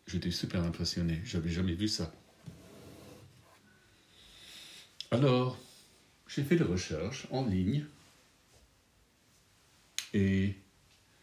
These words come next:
comme je n'habite pas dans l'Amazon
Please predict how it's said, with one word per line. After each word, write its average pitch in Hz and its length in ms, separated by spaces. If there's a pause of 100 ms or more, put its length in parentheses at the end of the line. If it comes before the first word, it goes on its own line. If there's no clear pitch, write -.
(360)
comme 117 260
je 98 140
n'habite 95 360
pas 107 520
dans 80 260
l'Amazon 87 640